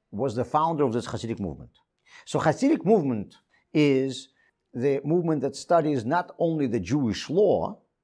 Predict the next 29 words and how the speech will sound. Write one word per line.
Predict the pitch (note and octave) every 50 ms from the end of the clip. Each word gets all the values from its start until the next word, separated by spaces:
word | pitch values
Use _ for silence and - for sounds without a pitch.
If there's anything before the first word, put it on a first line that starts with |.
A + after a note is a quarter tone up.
| _ _ -
but | A#2 G#2+ C#3 C3 - - -
also | - F#3 F#3+ F#3 F#3 - E3
the | C3+ D3 C3+
spiritual | - - - - A3 G#3+ F#3+ E3 B2+ - - B2 A2
part | F#2 - B2 A#2 A2+
of | A2+ F#2+
the | F#2+ G2
Torah. | - F#2+ C#2+ C2+ - - _ _ _ _ _ _
In | C#3+ C3+ B2 A#2+ C3 -
non-Hasidic | B2+ B2+ B2+ D#3+ F3 F3+ D3 A#2+ - - - - A2+ - - D#3+ A2+ G#2+ F#2 - - _ _ _
circles, | - - G#3 A#3+ A#3+ - D3 A#2 F#2 A2
and | B2+ B2+ A#2+
they | B2+ C#3 C3+ C3+
are, | - - C3 C3+ B2+ B2 A#2 A2 - - _ _ _ _ _
uh, | - G#2 A2
called | A#2 - C3+ A#2+ G#2 A#2
Litvaks, | F#3 - - A2 G#2 F#2 - - A2+ G#2 G#2+ -
the | A#2+ G2+ B2
Lithuanian | A2+ A#2 A#2 - C3+ B2 C#3+ D3+ E3 E3+ D3+ B2 G2+ F#2 F2+ D2
Jews, | E2+ E2+ D2 C2 B1 - _ _
specifically | - _ A2 A2 F3+ F#3+ F3 - A#2 A#2+
because, | G#2 A#2 A#2 - A#2 G#2+ F#2
as | - G#2+ G2
I | A#2
said, | G#2+ - C#3 A#2+ F#2+ - - - - _ _
the | G2 F2+ A#2 A2 G#2+ G#2 G2 - - _ -
center | - - G3 F#3+ - D3 C3+
of | C3+ - A#2 G#2+
this | A#2 A2 -